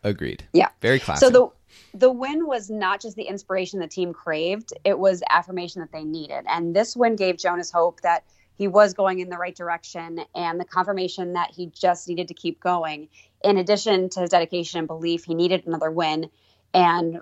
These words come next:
Speaker 2: for that, he would need another queen. And I just looked at the dates.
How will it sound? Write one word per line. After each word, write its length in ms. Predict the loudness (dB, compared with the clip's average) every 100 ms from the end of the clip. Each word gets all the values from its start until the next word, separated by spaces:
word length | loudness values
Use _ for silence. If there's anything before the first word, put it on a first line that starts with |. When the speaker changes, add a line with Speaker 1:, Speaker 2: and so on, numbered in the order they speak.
| _
Speaker 2:
for 320 | 2 4 4
that, 380 | 6 6 6 2
he 120 | -8
would 120 | -10
need 140 | -12 -12
another 260 | -12 -12
queen. 340 | -8 -4 -2 -2
And 200 | -2 -4 -8 _ _
I 80 | 2
just 220 | 2 0
looked 160 | -2 -2
at 80 | -2
the 60 |
dates. 640 | -2 -2 -6 -10 -18 -20